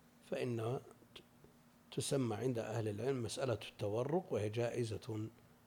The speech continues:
عند عامة أهل العلم إذا استوفت شروطها. وأما إذا كان الشخص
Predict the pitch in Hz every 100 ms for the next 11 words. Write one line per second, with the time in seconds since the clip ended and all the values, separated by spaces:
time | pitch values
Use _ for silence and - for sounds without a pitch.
0 | - - 123 110 - 123 110 104 - -
1 | - - 117 95 110 101 120 156 - 123
2 | - 160 143 135 - 185 139 101 - -
3 | - - - - - - - 143 170 202
4 | 202 190 147 143 180 151 139 139 - -
5 | - - - - - - - - - -
6 | - - 170 165 - -